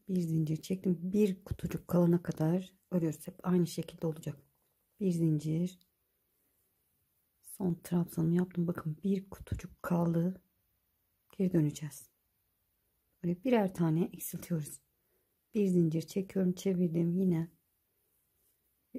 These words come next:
alttaki gibi sıradaki zincire batıyorum. İlmeği aldım, ilmeği içinden geçirdim.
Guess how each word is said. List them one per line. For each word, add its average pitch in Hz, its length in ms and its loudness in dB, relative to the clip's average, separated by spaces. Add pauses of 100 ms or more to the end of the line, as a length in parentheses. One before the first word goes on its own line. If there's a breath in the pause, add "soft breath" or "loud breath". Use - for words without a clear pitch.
(120)
alttaki 180 520 -2
gibi - 240 -6 (200)
sıradaki - 580 -4 (680)
zincire 170 380 2
batıyorum. 180 480 0
İlmeği 175 280 4
aldım, 160 300 -2
ilmeği 160 260 0
içinden 151 380 -6
geçirdim. 180 640 0